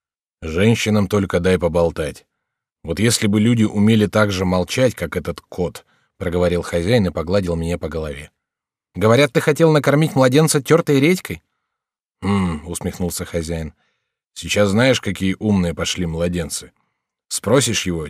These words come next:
'Детка, где горько?' А он язык высовывает. Забавно». «Фу, какая жестокость, будто собаку дрессируешь. Кстати, скоро должен прийти Кангетсу». «Кангетсу?» недоуменно переспросил хозяин. «Ага,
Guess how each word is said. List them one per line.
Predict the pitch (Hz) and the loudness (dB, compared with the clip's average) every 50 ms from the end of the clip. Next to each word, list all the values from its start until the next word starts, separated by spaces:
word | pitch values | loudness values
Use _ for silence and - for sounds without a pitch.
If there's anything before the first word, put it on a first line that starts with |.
| - | -10
'Детка, | - 90 110 120 107 - - 82 | -4 0 2 2 2 0 -8 -10
где | 73 78 78 - 147 | -8 -4 0 0 0
горько?' | 147 110 104 95 85 80 - - 71 _ _ _ _ _ _ _ | 2 2 0 0 -2 -4 -8 -12 -16 _ _ _ _ _ _ _
А | - - - | -12 -6 -4
он | 82 92 | -2 0
язык | 98 98 95 87 104 117 113 113 | 0 0 0 0 0 -2 0 -2
высовывает. | 107 101 - - 104 101 101 95 95 92 90 - _ _ _ _ _ _ _ _ _ _ | -2 -2 0 0 0 0 0 0 -2 -2 -4 -6 _ _ _ _ _ _ _ _ _ _
Забавно». | 73 78 - 82 92 92 90 82 82 80 80 80 80 82 - _ _ _ _ _ _ _ _ _ _ _ _ _ _ _ _ _ _ - | -16 -10 -6 -4 0 0 2 2 0 -2 -4 -6 -8 -10 -10 _ _ _ _ _ _ _ _ _ _ _ _ _ _ _ _ _ _ -10
«Фу, | - - 190 226 170 | -2 2 4 4 4
какая | - 107 92 113 104 95 | 4 2 2 4 2 2
жестокость, | 87 113 110 - - 113 92 - 82 - - - _ | 2 0 -2 0 0 -2 -2 -4 -10 -12 -12 -14 _
будто | 90 101 123 - 120 | -6 -6 -2 0 0
собаку | - - - 95 143 175 - 147 | 0 2 2 2 2 0 0 -2
дрессируешь. | 117 110 101 - - 92 82 76 73 - - _ _ _ _ _ _ - - - _ | -2 -2 -2 0 -2 -2 -4 -4 -8 -14 -18 _ _ _ _ _ _ -20 -20 -20 _
Кстати, | _ - - 175 185 175 | _ -2 0 0 0 2
скоро | 180 - - 180 175 170 | 0 0 4 6 6 6
должен | 156 147 151 147 131 139 123 | 8 6 4 4 4 2 2
прийти | 123 131 120 - 139 | 2 -2 0 0 0
Кангетсу». | 120 - 131 131 117 104 82 - - - - _ _ _ _ _ _ _ _ _ _ _ _ _ _ | 0 2 0 2 2 0 0 -2 -6 -10 -12 _ _ _ _ _ _ _ _ _ _ _ _ _ _
«Кангетсу?» | - 87 85 82 76 76 73 71 - 101 110 113 _ | -6 -4 -4 -2 -2 -4 -4 -4 -6 -6 -6 -4 _
недоуменно | 107 104 107 110 107 107 110 107 107 98 | -2 0 2 2 4 4 4 4 2 0
переспросил | - 104 98 - - 104 101 - - 98 | -2 -4 -6 -6 -4 -4 -4 -4 -4 -6
хозяин. | - - 95 95 98 98 95 95 92 _ _ _ _ _ _ _ _ _ _ _ _ | -4 -4 -4 -2 -2 -4 -4 -4 -8 _ _ _ _ _ _ _ _ _ _ _ _
«Ага, | 117 135 127 123 131 135 127 | -2 0 2 2 2 2 0